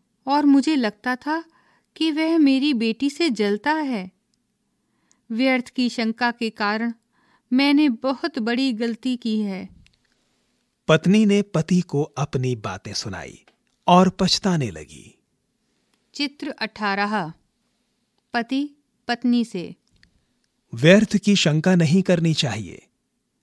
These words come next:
Speaker 2: कोई भी काम सोच समझकर ही करना चाहिए।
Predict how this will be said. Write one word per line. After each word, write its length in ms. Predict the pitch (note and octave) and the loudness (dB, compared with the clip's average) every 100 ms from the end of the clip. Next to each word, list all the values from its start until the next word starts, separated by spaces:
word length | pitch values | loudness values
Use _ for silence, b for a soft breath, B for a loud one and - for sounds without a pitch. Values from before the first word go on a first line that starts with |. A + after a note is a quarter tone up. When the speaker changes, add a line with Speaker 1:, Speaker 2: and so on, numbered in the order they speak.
| _ - | _ 2
Speaker 2:
कोई 380 | D3+ E3 G3+ | 6 8 6
भी 200 | F3 A2+ | 4 -2
काम 500 | A#2 - G2+ E2+ A2 E3 _ _ _ | -6 -8 -10 -10 -10 -12 _ _ _
सोच 500 | - - D3+ D#3+ - | 0 6 6 6 2
समझकर 680 | - - A#2+ C3 - - D#3+ | -4 -4 -2 -2 -2 0 0
ही 220 | C#3 A3 | 0 0
करना 340 | G#3+ E3 C#3 A#2+ | 0 0 0 -2
चाहिए। 560 | B2 F#2+ F#2+ B1+ G1+ | -6 -6 -12 -14 -18